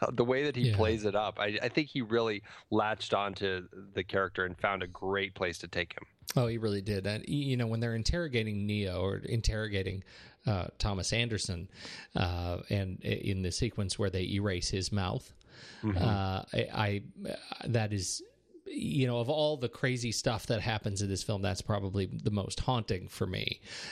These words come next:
Speaker 2: Uh, y-, you know, that's the, the idea, uh, that they can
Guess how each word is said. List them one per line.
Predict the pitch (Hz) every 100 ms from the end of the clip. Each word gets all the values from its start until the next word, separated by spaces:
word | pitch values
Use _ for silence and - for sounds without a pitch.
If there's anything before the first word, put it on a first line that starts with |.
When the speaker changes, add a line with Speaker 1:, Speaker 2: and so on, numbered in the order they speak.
| - -
Speaker 2:
Uh, | 98 87 85 -
y-, | 110 -
you | 117 101
know, | 90 95 - 117
that's | 107 101 - -
the, | - - 285 277 127 113 110
the | 117 -
idea, | 107 104 107 107 98 -
uh, | 101
that | 98 107
they | 101
can | - 120 92 87 123